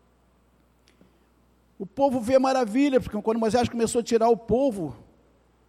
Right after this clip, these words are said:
diante do faraó, tantas maravilhas e coisas aconteceram, e o povo tava pass-, vendo tudo isto. O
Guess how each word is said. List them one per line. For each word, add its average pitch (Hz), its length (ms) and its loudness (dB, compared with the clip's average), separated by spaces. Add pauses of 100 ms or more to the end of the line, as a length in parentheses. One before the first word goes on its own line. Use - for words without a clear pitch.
(840)
diante 202 300 -4
do 226 100 -2
faraó, 226 480 0 (480)
tantas 277 380 0
maravilhas 233 680 0
e 202 80 -10
coisas 233 240 0
aconteceram, 226 960 -2 (560)
e - 60 -8
o - 40 -6
povo 277 300 -2
tava 233 240 2
pass-, 226 300 -6 (160)
vendo 196 360 -2
tudo 185 300 -8
isto. 143 320 -8 (2250)
O 247 140 -14